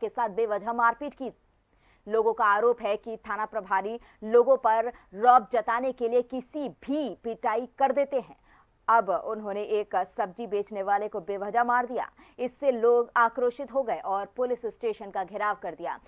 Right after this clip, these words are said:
मारपीट करने वाले थाना प्रभारी के खिलाफ कार्रवाई की मांग कर रहे हैं। छतरपुर में अवैध शराब को प्रशासन ने नष्ट करवाया। अस्सी लाख कीमत की इस शराब को पहले एक गड्ढे में डाला गया, फिर जेसीबी से इसे नष्ट किया गया।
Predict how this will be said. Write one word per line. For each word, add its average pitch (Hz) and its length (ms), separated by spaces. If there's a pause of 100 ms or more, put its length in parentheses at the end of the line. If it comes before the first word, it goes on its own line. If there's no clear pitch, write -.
(180)
मारपीट 233 360
करने 247 260
वाले 247 220
थाना 247 240
प्रभारी 247 460
के 233 140
खिलाफ 226 480
कार्रवाई 220 380
की 254 120
मांग 240 240
कर 254 140
रहे 226 100
हैं। 185 260 (340)
छतरपुर 339 460
में 392 100
अवैध 302 420
शराब 285 600
को 269 160
प्रशासन 262 600
ने 233 180
नष्ट 220 360
करवाया। 196 440
अस्सी 226 800
लाख 254 300
कीमत 269 540
की 269 140
इस 247 160
शराब 240 520
को 240 80
पहले 240 360
एक 240 200 (380)
गड्ढे 247 340
में 330 160
डाला 247 280
गया, 240 260
फिर 247 320 (460)
जेसीबी 339 440
से 190 200
इसे 180 260
नष्ट 226 380
किया 160 160
गया। - 180